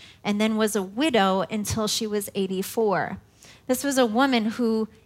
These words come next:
experienced great tragedy early in her life. She got married, and then her husband died. And she lived the rest of her life into old age,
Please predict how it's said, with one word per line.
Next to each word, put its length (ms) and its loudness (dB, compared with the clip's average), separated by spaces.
experienced 960 0
great 320 0
tragedy 760 0
early 380 0
in 140 -6
her 160 -6
life. 560 -4
She 180 -4
got 280 2
married, 520 -2
and 100 -4
then 120 0
her 80 0
husband 400 -4
died. 420 0
And 120 -4
she 180 0
lived 260 4
the 80 4
rest 400 2
of 140 -4
her 200 2
life 580 -2
into 300 -2
old 280 0
age, 540 -4